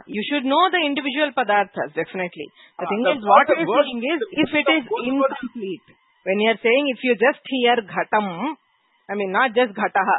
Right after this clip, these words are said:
Speaker 1: when you hear something like ghatam, you understand what is ghatam. But what? So you say a pot, "What should I do with it?" Immediately you say, "What? Ghatam pashya, ghatam anaya."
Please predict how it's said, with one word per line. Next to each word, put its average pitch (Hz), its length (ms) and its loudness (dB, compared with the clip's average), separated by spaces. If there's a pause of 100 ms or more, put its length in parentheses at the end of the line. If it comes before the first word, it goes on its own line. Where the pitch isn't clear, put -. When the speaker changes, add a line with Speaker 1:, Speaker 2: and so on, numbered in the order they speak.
Speaker 1:
when 196 180 -4
you 226 180 0
hear 247 240 2
something 226 400 0
like 202 240 -2 (160)
ghatam, 180 560 -2 (420)
you 233 140 2
understand 277 720 2
what 262 160 2
is 262 160 2
ghatam. 185 480 -2 (560)
But 208 240 0 (680)
what? 262 300 4 (540)
So 226 200 -2
you 220 300 -4
say 269 100 2 (140)
a 208 80 -2
pot, 247 440 4 (200)
"What 254 220 0 (100)
should 285 140 0
I 294 100 4
do 285 160 -2
with 269 180 -2
it?" 220 160 -2 (160)
Immediately 285 680 0
you 254 140 0
say, 294 200 -8
"What? 247 260 4 (240)
Ghatam 214 380 -2
pashya, 214 480 0
ghatam 208 400 -2
anaya." 202 540 0